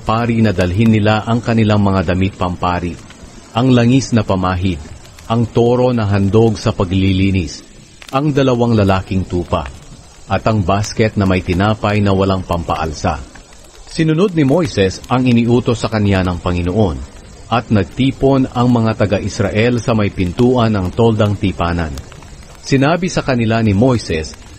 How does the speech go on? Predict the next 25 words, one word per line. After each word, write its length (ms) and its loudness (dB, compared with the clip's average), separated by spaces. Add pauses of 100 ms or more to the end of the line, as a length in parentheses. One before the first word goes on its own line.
(120)
na 160 2
ang 160 2
gagawin 560 2
niya 240 2
ay 240 0
iniutos 480 0
sa 160 -4
kanya 400 2
ng 160 -2
Panginoon. 800 0 (500)
Dinala 400 2
niya 240 4
sa 160 -2
gitna 400 2
si 160 -2
Aaron 560 -2 (320)
at 160 -4
ang 160 0
mga 320 0
anak 240 0
niyang 180 0
lalaki, 540 -2 (400)
at 160 -2
sila'y 400 0
pinaliguan. 800 0